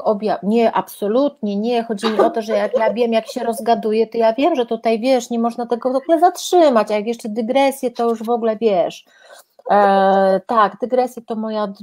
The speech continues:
to moje drugie ja. E, i tu jest ku-, e, mo-, e, tylko, że chcę tu powiedzieć ważną rzecz, bo, bo, bo wiem, że różnie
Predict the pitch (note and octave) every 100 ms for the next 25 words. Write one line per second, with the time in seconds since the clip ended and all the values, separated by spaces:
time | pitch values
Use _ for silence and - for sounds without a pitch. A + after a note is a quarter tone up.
0 | G#3+ G#3 G#3+ G3+ G#3+ G3 G#3 F3 D#3 -
1 | _ - - - _ G#3+ A3 G#3+ G#3 A3+
2 | D4+ D4 _ C4 A#3 A#3+ A#3+ A3+ A3 G#3+
3 | B3 C4 B3+ B3+ D4 C#4+ A#3+ B3+ B3+ A#3
4 | A#3 A3+ G#3+ G#3+ G#3+ G3+ G#3+ E3 F#3 -
5 | G3+ G3 G3 G3+ G3 G3 G3 G3+ B3 B3+
6 | B3 A#3 A#3 A#3 A3+